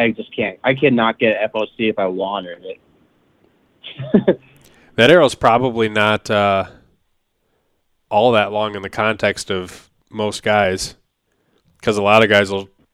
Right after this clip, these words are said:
Speaker 2: in the pro shop, will cut their arrows, like, an inch longer, you know, inch past the riser. So they might be a twenty in-, twenty-eight inch draw, but their arrows might be, you know, thirty inches.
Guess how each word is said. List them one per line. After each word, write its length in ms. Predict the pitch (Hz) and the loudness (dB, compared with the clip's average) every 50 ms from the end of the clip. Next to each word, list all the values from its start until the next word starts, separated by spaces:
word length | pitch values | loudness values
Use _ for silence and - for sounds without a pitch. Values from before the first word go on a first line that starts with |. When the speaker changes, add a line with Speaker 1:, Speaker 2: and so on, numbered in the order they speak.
| _ _ _ _ | _ _ _ _
Speaker 2:
in 100 | - 107 | -12 -12
the 80 | 101 | -10
pro 220 | - - 120 113 104 | -4 -2 0 0 0
shop, 260 | - - 107 101 - | 0 -2 -4 -4 -4
will 60 | - - | -6 -4
cut 160 | - 113 110 | -4 -2 -2
their 140 | - 101 92 | -2 -2 -2
arrows, 280 | 101 110 107 98 90 | 0 0 -2 -2 -4
like, 140 | 101 95 - | -6 -6 -6
an 80 | 95 95 | -8 -8
inch 240 | 95 104 101 - | -8 -10 -10 -8
longer, 460 | - 107 104 104 101 101 101 98 92 101 | -4 -4 -4 -4 -2 -4 -4 -6 -6 -8
you 80 | 104 | -10
know, 120 | 101 95 95 | -10 -10 -8
inch 200 | 110 120 117 - | -6 -6 -6 -6
past 280 | - - 113 107 101 - | -4 -2 -2 -2 -2 -4
the 100 | - 101 | -6 -4
riser. 500 | 98 101 107 117 110 101 98 92 - - _ _ - _ _ _ _ _ _ - - _ _ _ _ | -2 0 0 0 0 -2 -6 -8 -10 -14 _ _ -20 _ _ _ _ _ _ -20 -20 _ _ _ _
So 180 | - - 104 | -10 -8 -6
they 180 | 92 101 98 98 | -4 -2 -4 -2
might 140 | 92 101 101 | -2 -2 -2
be 80 | - 104 | -2 -2
a 100 | 98 98 | -4 -4
twenty 300 | 92 - 117 110 107 104 | -4 -4 -4 -2 -2 -2
in-, 160 | 104 101 98 _ _ - | -2 -4 -6 _ _ -6
twenty-eight 400 | - 127 117 117 110 107 107 101 | -2 0 0 2 2 2 2 0
inch 180 | 104 98 - | -2 -4 -6
draw, 220 | - - 110 113 117 | -6 -2 0 0 0
but 80 | 110 101 | 0 -2
their 120 | 98 95 | -6 -6
arrows 240 | 101 107 107 101 90 | -4 -4 -4 -4 -6
might 180 | 98 98 98 - | -8 -10 -10 -10
be, 300 | 98 95 95 95 95 - | -10 -12 -10 -12 -12 -14
you 100 | - 95 | -14 -12
know, 140 | 90 87 87 | -12 -12 -12
thirty 360 | - - 113 107 98 98 101 | -8 -6 -4 -4 -4 -4 -6
inches. 400 | 110 110 - 107 95 87 - - | -6 -6 -8 -10 -12 -12 -12 -16